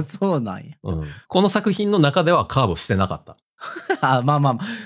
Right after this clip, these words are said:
Speaker 1: まあまあ、
Speaker 2: うん。
Speaker 1: ちょっと安心しました。
Speaker 2: してへんかったけど、するかもしらん。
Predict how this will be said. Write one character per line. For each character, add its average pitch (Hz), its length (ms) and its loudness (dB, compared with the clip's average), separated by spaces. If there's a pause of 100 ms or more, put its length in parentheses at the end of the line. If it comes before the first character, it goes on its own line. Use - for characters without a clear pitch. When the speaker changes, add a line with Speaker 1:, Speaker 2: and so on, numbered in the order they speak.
Speaker 1:
ま 147 120 2
あ - 20 2
ま 156 80 6
あ、 151 60 4
Speaker 2:
う - 20 -2
ん。 - 60 -6
Speaker 1:
ち - 120 0
ょ 262 60 0
っ - 20 -8
と 151 120 4
安 156 160 4
心 147 160 2
し 143 120 0
ま 120 120 0
し - 100 -12
た。 - 240 -18
Speaker 2:
し - 120 0
て 165 100 4
へ 156 140 4
ん 147 80 2
か 151 120 2
っ 151 100 -6
た 180 80 2
け 190 100 2
ど、 98 140 2
す - 300 0
る 127 120 4
か 175 140 -2
も 98 180 -8
し - 140 -8
ら - 100 -14
ん。 - 40 -20